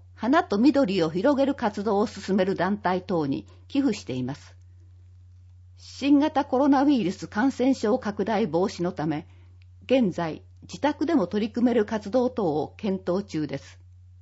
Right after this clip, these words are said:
ハーブを育てて、地域も企業も元気になる。この発想が区内の様々な場所で広がると素敵ですよね。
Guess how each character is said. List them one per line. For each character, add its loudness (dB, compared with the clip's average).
ハ 2
ー -2
ブ 0
を 2
育 -6
て -8
て、 -8
地 4
域 -2
も 0
企 4
業 8
も 2
元 2
気 -8
に 2
な 0
る。 -10
こ -2
の 4
発 -2
想 2
が -2
区 4
内 6
の 0
様 2
々 4
な 2
場 -2
所 -6
で -2
広 0
が 0
る -4
と -6
素 -20
敵 0
で 0
す -8
よ -2
ね。 -4